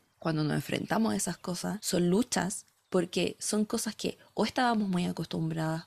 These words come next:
o incluso nos gustan. O sea, al final todos los temas dentro de esta temporada especialmente van a ese punto. Entonces,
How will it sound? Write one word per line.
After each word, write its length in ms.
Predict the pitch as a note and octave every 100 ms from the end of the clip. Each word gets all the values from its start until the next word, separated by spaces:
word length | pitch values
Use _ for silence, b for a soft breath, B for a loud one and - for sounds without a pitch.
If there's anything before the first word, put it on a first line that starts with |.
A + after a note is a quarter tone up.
| _
o 200 | - G3+
incluso 440 | C4+ - A3 - C#4
nos 160 | G3
gustan. 400 | D#3 G#3+ - - -
O 100 | -
sea, 160 | -
al 80 | -
final 320 | - F#3 G3
todos 420 | - A3 A3+ C#4+ C4
los 180 | A3
temas 500 | - B3+ D4 F3 E3+ -
dentro 680 | E3+ E3 F3 F#3 - F3 E3
de 80 |
esta 180 | F3 -
temporada 540 | - F3+ - D#3 D#3+ F3+
especialmente 840 | - G3 - G#3+ G#3 A3+ - G#3+ -
van 360 | D#3 G3 A#3 -
a 140 | G3
ese 220 | A3 A#3
punto. 440 | - F#3 D4+ - - _
Entonces, 640 | F3+ F3 F3+ F#3+ - G3+